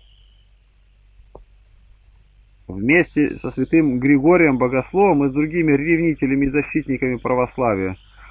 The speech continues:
он крепко защищал его и ратовал против ереси. Такому-то благочестивому мужу, святому Отрию, и был поручен родителями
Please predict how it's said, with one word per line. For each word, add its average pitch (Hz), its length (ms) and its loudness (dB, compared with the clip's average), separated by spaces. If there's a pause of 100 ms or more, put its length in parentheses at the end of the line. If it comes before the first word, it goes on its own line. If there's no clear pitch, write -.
(120)
он 113 160 -4
крепко 143 480 0
защищал 139 720 0
его 127 400 -2
и - 140 -4
ратовал 131 540 0
против 117 440 -2
ереси. 104 680 -2 (1040)
Такому-то 143 680 2
благочестивому 120 920 0
мужу, 156 560 0
святому 143 460 0
Отрию, 131 580 -2 (280)
и 113 80 -2
был 156 260 2
поручен 143 520 0
родителями 135 720 -4